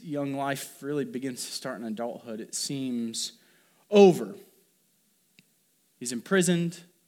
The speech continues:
He didn't do anything wrong, but he's imprisoned. But then enter a young Harvard Law grad, Brian Stevenson. And Brian Stevenson had a passion and a burden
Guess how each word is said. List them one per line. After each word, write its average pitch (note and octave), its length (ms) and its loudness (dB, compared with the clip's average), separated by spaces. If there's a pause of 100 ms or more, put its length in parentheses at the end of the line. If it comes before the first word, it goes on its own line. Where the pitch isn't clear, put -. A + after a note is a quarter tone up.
(580)
He B2 80 -8
didn't C#3 140 -6
do D3+ 160 0
anything D#3+ 280 -2
wrong, B2+ 520 -6 (840)
but A#2+ 100 -8
he's B2+ 100 -4
imprisoned. C#3 640 2 (2000)
But - 140 -2
then F#3+ 480 6 (420)
enter D3+ 640 -4
a B2 100 -6
young D3 800 -4
Harvard C3+ 360 -4
Law C3 220 -2
grad, A#2 360 -6
Brian B2+ 320 -6
Stevenson. G#2+ 680 -10 (880)
And G#2+ 100 -6
Brian F3 300 6
Stevenson F3 800 2
had D#3 180 -2
a C#3 80 0
passion - 540 -4
and D3+ 180 -2
a C3 80 -2
burden D3 640 -2